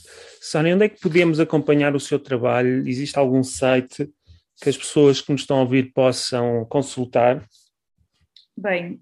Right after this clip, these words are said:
Speaker 2: eh, eu, ne-, nesse aspecto, eu sou muito pouco criativa. Portanto, eu, eu tenho o meu currículo, que é uma grande chatice,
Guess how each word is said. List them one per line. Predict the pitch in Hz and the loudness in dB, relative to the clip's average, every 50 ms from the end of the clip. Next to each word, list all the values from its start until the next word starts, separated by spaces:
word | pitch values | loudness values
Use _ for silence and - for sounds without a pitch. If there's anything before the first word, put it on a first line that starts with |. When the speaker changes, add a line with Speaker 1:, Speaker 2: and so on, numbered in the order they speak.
| - - | -6 -2
Speaker 2:
eh, | 196 202 196 190 190 185 185 180 - | 2 4 4 6 6 4 2 0 2
eu, | - 226 226 226 233 233 233 - | 2 2 4 4 4 2 2 0
ne-, | - 214 226 233 - | 0 0 0 2 2
nesse | 226 233 254 247 - 233 | 4 4 4 4 2 -2
aspecto, | 220 - - - - 208 208 208 208 - - | -4 -4 -8 -4 -2 0 0 0 -2 -4 -8
eu | 214 | -8
sou | 214 - - 208 | -6 -4 -2 0
muito | 214 214 226 233 226 226 - - | 2 4 4 4 4 2 0 -2
pouco | 220 214 214 | -4 -4 -2
criativa. | - 220 220 220 220 220 - 196 180 180 170 165 165 - | -2 0 0 0 0 0 -4 -6 -6 -6 -8 -12 -12 -12
Portanto, | _ - - - 180 180 175 - - - | _ -16 -10 -8 -8 -8 -8 -10 -8 -6
eu, | - 214 - - | -6 -6 -4 -2
eu | - 220 214 214 | 0 0 0 2
tenho | - 220 208 208 196 190 190 180 | 2 0 0 2 0 -2 -2 -2
o | - 202 | -2 -2
meu | 208 208 202 185 | -2 -2 -4 -6
currículo, | - - - 226 202 202 - - 262 247 | -6 -2 -2 -2 -2 -2 -2 -4 -4 -2
que | 247 214 | 0 0
é | 196 | 0
uma | 196 190 | 2 0
grande | 190 190 196 196 190 - | 0 0 0 -2 -2 -4
chatice, | - 233 185 - - 202 190 190 - - - - - | -4 -6 -6 -4 -4 -4 -4 -4 -8 -14 -16 -16 -18